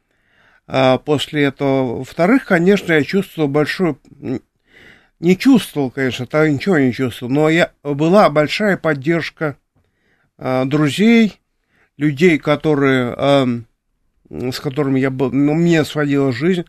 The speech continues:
Я же ведь потом читал, лежа в больнице, все Танины посты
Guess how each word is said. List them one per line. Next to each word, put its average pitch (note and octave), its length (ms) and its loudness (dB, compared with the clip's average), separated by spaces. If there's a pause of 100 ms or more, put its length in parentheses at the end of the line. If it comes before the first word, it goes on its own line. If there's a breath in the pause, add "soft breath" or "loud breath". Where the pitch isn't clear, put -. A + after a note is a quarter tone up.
(480 loud breath)
Я E3 160 2
же E3+ 120 2
ведь F#3 120 0
потом F3 320 0
читал, B3 580 2
лежа D3+ 340 -2
в C3 80 -4
больнице, D#3 720 0 (720 soft breath)
все A3+ 360 2
Танины F3+ 440 2
посты B2 640 -2